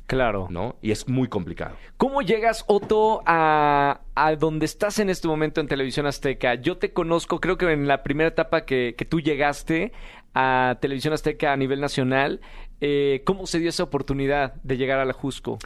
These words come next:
Speaker 2: Yo estaba en Chiapas, en T V Azteca Chiapas.
Speaker 1: Ujú.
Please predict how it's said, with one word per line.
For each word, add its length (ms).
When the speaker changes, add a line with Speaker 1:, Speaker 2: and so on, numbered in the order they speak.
Speaker 2:
Yo 100
estaba 260
en 80
Chiapas, 460
en 60
T 80
V 60
Azteca 300
Chiapas. 580
Speaker 1:
Ujú. 160